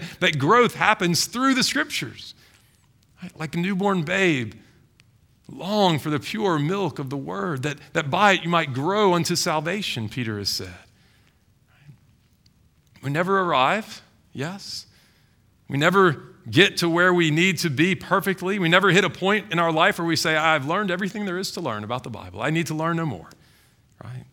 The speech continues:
We never get to a point where there's no more places in our life that need to be sanctified. A-, and here's the thing. If Peter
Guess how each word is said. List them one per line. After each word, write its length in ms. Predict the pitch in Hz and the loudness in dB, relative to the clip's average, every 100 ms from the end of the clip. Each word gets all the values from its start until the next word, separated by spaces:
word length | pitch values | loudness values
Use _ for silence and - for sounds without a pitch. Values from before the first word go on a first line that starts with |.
| _ - - | _ -12 0
We 80 | |
never 200 | 147 196 | 4 6
get 140 | 214 202 | 4 2
to 80 | 190 | 0
a 40 | |
point 320 | 135 196 202 | 2 2 2
where 100 | 170 | 4
there's 200 | 160 143 | 2 4
no 200 | 147 196 | 4 4
more 240 | 208 208 196 | 6 4 2
places 460 | 196 202 151 165 | 2 0 0 -2
in 80 | 180 | 0
our 140 | 165 | 0
life 320 | 165 165 196 - | 0 0 -2 -2
that 100 | 156 | -2
need 200 | 175 180 | -2 0
to 60 | |
be 240 | 175 180 - - - | 0 0 -2 -10 -8
sanctified. 880 | - 170 185 185 170 170 170 214 196 - _ _ _ _ _ _ _ _ _ | -4 -2 -2 -4 -6 -6 -6 -8 -12 -16 _ _ _ _ _ _ _ _ _
A-, 160 | 135 - | -10 -4
and 120 | 170 | -2
here's 240 | 190 214 | -2 -6
the 80 | 196 | -8
thing. 400 | 160 208 175 139 | -8 -6 -4 -4
If 160 | 156 151 | -6 -6
Peter 440 | 196 202 202 170 | -6 -2 0 -2